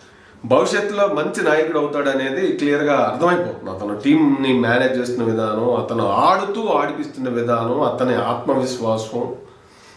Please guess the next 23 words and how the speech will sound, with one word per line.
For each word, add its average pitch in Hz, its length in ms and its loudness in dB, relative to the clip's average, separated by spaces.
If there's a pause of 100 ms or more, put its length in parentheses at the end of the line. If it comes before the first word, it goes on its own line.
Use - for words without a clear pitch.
(120)
ఉమ్, 202 220 2
overall-గా 175 680 2
అన్నీ 220 300 2
కూడా 175 220 2
ఆ 135 200 0
లక్షణాలు, 127 420 -2
నాయకుడి 143 480 0
లక్షణాలు 127 640 -2 (180)
పుష్కలంగా 170 600 0
కనపడుతున్నాయి. 113 580 -8 (840)
బెంగళూరు 147 520 2
టీం 139 200 0
అనే 131 180 4
కాదు, 123 300 2
అబ్బాయి 120 380 2 (160)
అదే 107 380 -4
రజిత్ 135 360 0
పటేదార్ 139 360 2
ఎక్కడ 127 440 0
ఏ 127 200 -4
టీంకి 123 280 -4
ఆడినా 113 280 0
కూడా 160 500 2